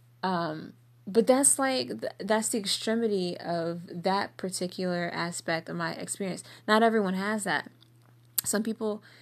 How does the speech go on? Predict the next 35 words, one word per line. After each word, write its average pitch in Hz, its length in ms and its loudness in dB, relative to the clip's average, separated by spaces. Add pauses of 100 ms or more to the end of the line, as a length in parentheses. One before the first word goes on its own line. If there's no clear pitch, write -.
(140)
actually 185 340 -4
have 185 160 -4
connections 180 920 0
that, 170 460 0 (180)
you 180 180 -2
know, 165 400 -2 (560)
a 185 80 -2
lot 180 180 6
of 180 80 0
their 175 100 2
connections 180 520 -2
are 170 100 2
growing 175 480 0
and 170 100 -2
moving 180 340 0
with 175 180 -4
them. 247 280 -4 (220)
That's 247 140 -2
not 277 120 0
the - 60 -6
case 269 260 2
for 185 140 -2
me. 180 320 -4
Not 214 160 2
everybody 226 760 0
has 208 160 -6
been 202 160 -2
moving 202 280 -2
and 180 100 0
growing. 196 460 -2 (360)
I've 196 240 0
actually 190 800 -4 (340)
realized 185 720 -2
that 180 180 -4
I've, 175 300 -6